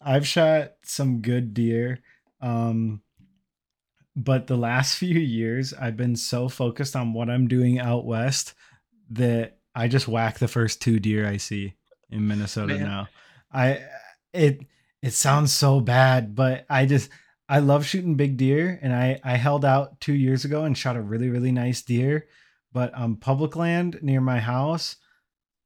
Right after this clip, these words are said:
Speaker 1: if a doe walks up, I'm gonna whack it. If a, if I only ha-, my state's a one buck state,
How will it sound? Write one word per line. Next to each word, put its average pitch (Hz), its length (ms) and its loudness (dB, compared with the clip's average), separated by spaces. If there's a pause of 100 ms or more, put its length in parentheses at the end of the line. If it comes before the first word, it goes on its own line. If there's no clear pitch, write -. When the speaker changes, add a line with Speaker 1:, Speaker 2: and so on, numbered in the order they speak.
(340)
Speaker 1:
if 120 140 -4
a 123 40 0
doe 135 240 4
walks 180 340 0
up, 196 280 -2 (100)
I'm 139 120 0
gonna 135 180 4
whack 120 320 0
it. 101 260 -10
If 135 200 -4
a, 123 280 -2 (360)
if 127 140 -6
I 143 160 6
only 170 180 4
ha-, 143 420 0
my 135 220 2
state's 160 240 -2
a 160 40 4
one 160 260 2
buck 156 200 2
state, 165 480 -2